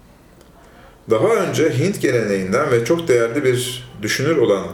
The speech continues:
René Guénon'un kitaplarından bu hayat ve ölüm,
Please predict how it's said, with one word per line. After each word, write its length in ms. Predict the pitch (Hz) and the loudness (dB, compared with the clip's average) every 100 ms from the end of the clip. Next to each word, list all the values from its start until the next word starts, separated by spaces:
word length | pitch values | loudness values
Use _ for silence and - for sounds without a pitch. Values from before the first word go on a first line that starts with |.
| - 90 | -8 0
René 400 | 95 113 123 123 | 2 2 0 0
Guénon'un 420 | 151 127 104 107 | 0 0 -2 -6
kitaplarından 720 | - 101 - 92 87 85 98 - - - - - - - - | -4 -4 0 0 0 -2 -4 -6 -16 -20 -20 -20 -20 -20 -10
bu 200 | 151 165 | 0 2
hayat 320 | 123 151 175 139 | 2 0 2 2
ve 80 | |
ölüm, 400 | 120 120 147 - | 4 4 0 -4